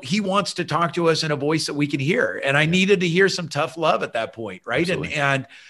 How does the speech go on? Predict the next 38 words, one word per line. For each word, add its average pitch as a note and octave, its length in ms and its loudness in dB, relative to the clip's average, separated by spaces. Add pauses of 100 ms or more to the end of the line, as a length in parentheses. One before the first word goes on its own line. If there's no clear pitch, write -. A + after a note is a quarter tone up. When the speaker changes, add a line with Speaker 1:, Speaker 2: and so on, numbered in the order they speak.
(340)
Speaker 1:
and, D3 80 4 (280)
um, C3+ 120 -16
he's F3 200 0
like, E3 320 2 (360)
"You D#3+ 100 -4
know, D3+ 80 2
you're C#3+ 220 -2
trying G#3 320 -2
to D3+ 80 -6
keep C#3+ 240 -4
it C#3 60 -14
to C#3 80 -6
yourself." C#3+ 540 0
And B2+ 120 -6
I'm C3 80 -6
like, C3+ 240 -2
"Well, D3+ 160 2
yeah, D#3 760 2 (220)
it's F#3 180 4
my G3 320 6
dream, G3+ 460 2 (240)
right?" D3+ 400 2 (480)
And D#3+ 160 4
he's D#3+ 140 0
like, D#3+ 160 2
"What E3+ 200 4
if G3 160 2
you A3 140 2
invited D#3 360 0
some D#3 140 -6
people C3 380 -6
into C#3+ 460 -4
it?" - 180 -10 (260)
Speaker 2:
Hmm. G2 240 -4 (880)
Speaker 1:
And C#3+ 540 4 (160)
I'm E3 120 4
like, E3 260 2
"But, F3+ 360 0